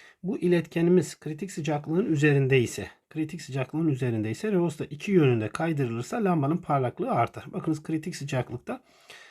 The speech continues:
direnç arkadaşlar. Bakınız burada kritik sıcaklığın altında direnç sıfıra düşüyor. Direnç, burası sıcaklık. Kritik sıcaklığın üstünde ise, e, süper iletken normal, e, bir tel, iletken tel gibi davranacak. Biz reostayı iki yönünde çektiğimiz zaman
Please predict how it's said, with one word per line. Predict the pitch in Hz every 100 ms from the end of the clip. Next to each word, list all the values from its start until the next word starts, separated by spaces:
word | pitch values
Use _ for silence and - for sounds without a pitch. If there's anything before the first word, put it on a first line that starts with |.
| _ _ -
direnç | 139 151 160 -
arkadaşlar. | 120 110 120 107 101 180 180 151
Bakınız | - 135 143
burada | 139 123 139 202
kritik | - 131 143
sıcaklığın | - 127 117 110 117
altında | 151 143 107 131 190 139
direnç | 147 196
sıfıra | - 143 113 104
düşüyor. | 101 - 180 226 _ 185 139
Direnç, | 113 117 165 202 - - - _ -
burası | 117 104 -
sıcaklık. | 127 123 117 - 247 _ _ _ _
Kritik | 160 156 214 -
sıcaklığın | 175 175 170 190 208
üstünde | 185 190 185 202
ise, | 147 233 247 _ _ _ -
e, | 135 131 131
süper | - 190 185
iletken | 139 135 127 226 196
normal, | 180 147 143 226 254 -
e, | 160 147 139
bir | 160 170
tel, | - 175 160
iletken | 139 147 143 - 185
tel | - 165
gibi | 135 110 107
davranacak. | 123 131 143 208 175
Biz | 175 165
reostayı | 165 180 - 156
iki | - - 190
yönünde | 143 123 110
çektiğimiz | 104 - 156 - 147 156 120
zaman | 123 160